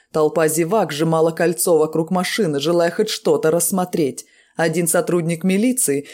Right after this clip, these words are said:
делал записи в блокноте, другой пытался разогнать любопытных граждан, что у него плохо получалось. "Расходитесь, тут нет ничего интересного для вас".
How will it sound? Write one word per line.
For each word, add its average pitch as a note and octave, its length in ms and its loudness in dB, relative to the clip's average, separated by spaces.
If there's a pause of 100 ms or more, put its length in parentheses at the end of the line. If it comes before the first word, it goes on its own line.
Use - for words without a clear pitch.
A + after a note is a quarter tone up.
(120)
делал F#3 420 2
записи F3 500 0
в D3 100 -2
блокноте, D3+ 640 0
другой D#3+ 480 0
пытался G3 480 0
разогнать D#3 580 0
любопытных D#3+ 640 -2
граждан, D3+ 560 0 (220)
что G3+ 220 -2
у F#3 60 0
него F#3+ 240 2
плохо F3+ 380 0
получалось. D3 800 0 (380)
"Расходитесь, F3+ 800 0
тут E3+ 160 -2
нет G3 240 0
ничего F#3+ 400 0
интересного F3 640 2
для D3+ 200 2
вас". C#3 340 -2